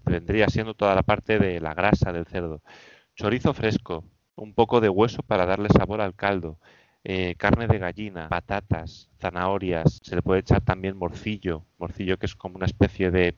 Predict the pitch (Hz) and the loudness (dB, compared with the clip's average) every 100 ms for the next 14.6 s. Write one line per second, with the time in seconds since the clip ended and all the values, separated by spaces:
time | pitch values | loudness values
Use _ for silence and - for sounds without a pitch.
0 | _ - 90 101 82 92 87 90 87 87 | _ -2 -2 -2 -6 -4 -2 0 2 2
1 | 90 85 85 98 98 117 131 139 160 139 | 0 -2 0 2 6 8 10 10 8 8
2 | 139 - 139 131 123 139 - 85 87 101 | 6 -2 -8 -8 -4 -2 -2 -6 -8 -10
3 | 104 107 110 107 104 131 - 160 143 107 | -8 -4 -4 -2 -2 0 0 0 -2 -2
4 | - 98 95 90 90 87 85 85 - 87 | 4 4 4 2 0 -2 -4 -8 -8 -8
5 | 101 101 110 - 120 139 165 - - 104 | -8 -6 -6 2 2 2 -2 -4 -2 -2
6 | 101 101 104 - 104 101 92 90 127 143 | -4 -2 0 4 4 4 2 2 0 -2
7 | 113 95 92 - 113 - 90 90 85 - | -2 -2 -2 -4 -6 -6 -4 -4 -4 -4
8 | 90 87 87 110 139 170 202 - - - | 2 2 2 2 4 4 2 -12 -20 -20
9 | - - - 101 101 98 95 101 104 98 | -20 0 2 4 4 2 0 0 2 4
10 | 95 92 90 - 90 87 117 110 101 92 | 4 4 2 -2 0 2 2 2 2 2
11 | 92 95 - 131 147 165 - - - - | 2 -2 -2 4 6 6 2 -14 -20 -20
12 | _ - 104 101 95 92 90 87 87 85 | _ 2 6 8 8 6 4 2 2 0
13 | 85 104 101 92 101 95 98 92 87 95 | 0 2 4 6 4 2 -2 -4 -4 0
14 | 90 90 95 95 92 85 | 2 2 0 -2 -2 -4